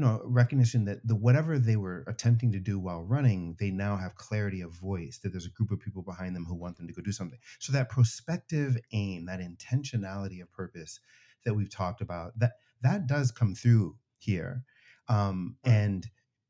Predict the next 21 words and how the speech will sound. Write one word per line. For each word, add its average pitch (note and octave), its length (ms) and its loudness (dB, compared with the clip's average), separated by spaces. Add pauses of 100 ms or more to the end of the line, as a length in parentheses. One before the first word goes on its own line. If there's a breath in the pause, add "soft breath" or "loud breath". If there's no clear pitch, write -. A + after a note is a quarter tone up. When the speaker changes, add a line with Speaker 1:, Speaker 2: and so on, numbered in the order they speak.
(340)
Speaker 1:
it C3 200 2
doesn't, C#3+ 380 0 (440)
another B2 460 6 (120)
idea A#2 300 6
we've F#2+ 140 -2
talked G3+ 280 -2
about G2+ 360 0 (120)
on A2+ 140 2
our F2+ 140 -6
podcast A#2+ 680 -2
is F2+ 180 -2
how G2+ 240 -2
purpose A2 520 -2
oftentimes G2 680 -4
gets - 240 -10
used F#2+ 280 -6
interchangeably G2 840 -4
with G2 140 -4
other F#2 240 -6
terms F2+ 480 -6
like D#2 160 -14